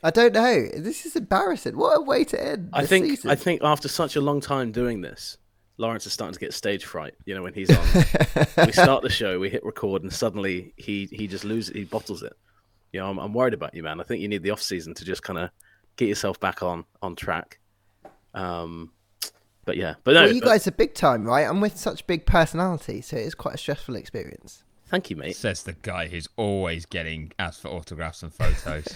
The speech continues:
Speaker 2: <laughs> I still
Speaker 3: Yeah.
Speaker 2: haven't been asked for an autograph at an F one event yet, so when that happens, it'll be a big, big trio. But, uh,
Speaker 1: Mate, it's only a matter of time. You're the face of E S P N now.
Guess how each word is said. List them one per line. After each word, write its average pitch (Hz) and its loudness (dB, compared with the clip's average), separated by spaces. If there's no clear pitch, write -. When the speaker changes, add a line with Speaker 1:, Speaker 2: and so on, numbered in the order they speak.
Speaker 2:
<laughs> - 0
I 151 10
still 185 6
Speaker 3:
Yeah. 147 4
Speaker 2:
haven't 151 6
been 135 8
asked 131 4
for 131 0
an 123 2
autograph 101 -2
at 90 -6
an 95 -6
F 98 -6
one 87 -6
event 80 -10
yet, 76 -8
so 85 -6
when 101 -4
that 123 0
happens, 87 -6
it'll 98 -4
be 95 -4
a 90 -6
big, 92 -4
big 143 -4
trio. 76 -4
But, 90 -4
uh, 87 0
Speaker 1:
Mate, 147 6
it's - -2
only 175 4
a 147 2
matter 139 0
of 127 -4
time. 120 2
You're 151 2
the 143 0
face 131 -4
of 120 -8
E 107 -4
S 117 -10
P 151 -2
N 139 -4
now. 113 -12